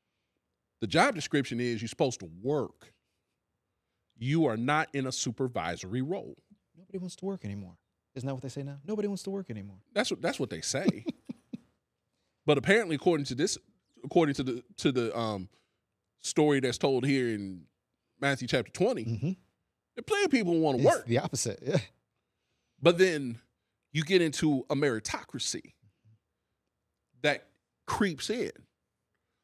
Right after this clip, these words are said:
Speaker 1: The meritocracy didn't come from,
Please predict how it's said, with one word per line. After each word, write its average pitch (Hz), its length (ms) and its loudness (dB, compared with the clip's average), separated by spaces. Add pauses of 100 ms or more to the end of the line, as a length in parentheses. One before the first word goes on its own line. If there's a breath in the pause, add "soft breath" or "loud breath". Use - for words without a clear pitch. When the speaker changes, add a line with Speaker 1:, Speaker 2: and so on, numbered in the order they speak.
(160)
Speaker 1:
The 135 60 0
meritocracy 156 920 -2
didn't 139 220 -4
come 185 320 -4
from, 101 560 -6